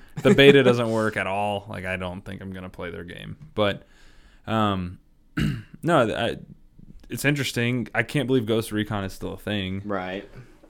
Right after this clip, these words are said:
Speaker 1: After Future Soldier. I know
Speaker 2: That
Speaker 1: people
Speaker 2: was
Speaker 1: like
Speaker 2: rough.
Speaker 1: that game, but that game was horrible.
Speaker 2: That was rough.
Speaker 1: But, uh, yeah, it's
Speaker 2: I've
Speaker 1: interesting.
Speaker 2: been impressed that they've,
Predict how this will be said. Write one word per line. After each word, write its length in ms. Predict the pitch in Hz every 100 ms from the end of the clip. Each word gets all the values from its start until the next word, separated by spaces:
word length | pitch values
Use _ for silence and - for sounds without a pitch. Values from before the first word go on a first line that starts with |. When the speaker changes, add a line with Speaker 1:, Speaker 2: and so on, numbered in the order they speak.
| -
Speaker 1:
After 480 | - 98 98 95 90
Future 400 | - 104 95 95
Soldier. 560 | - 95 90 85 92 101 101 - - - - - - - -
I 60 | 101
know 120 | 101
Speaker 2:
That 80 | 95
Speaker 1:
people 160 | 98
Speaker 2:
was 100 | 101
Speaker 1:
like 160 | 95 95
Speaker 2:
rough. 40 | 101
Speaker 1:
that 160 | 98 90
game, 240 | 95 90
but 60 | 92
that 120 | 107
game 160 | 110
was 100 | 92
horrible. 640 | - - - 92 - - - - - -
Speaker 2:
That 260 | - 52 -
was 320 | - - -
rough. 300 | - - - - 104
Speaker 1:
But, 160 | 104
uh, 160 | 104 101
yeah, 180 | 156 175
it's 120 | 127
Speaker 2:
I've 80 | -
Speaker 1:
interesting. 200 | 151 -
Speaker 2:
been 40 | 135
impressed 260 | 160 156
that 120 | 147 120
they've, 260 | 123 120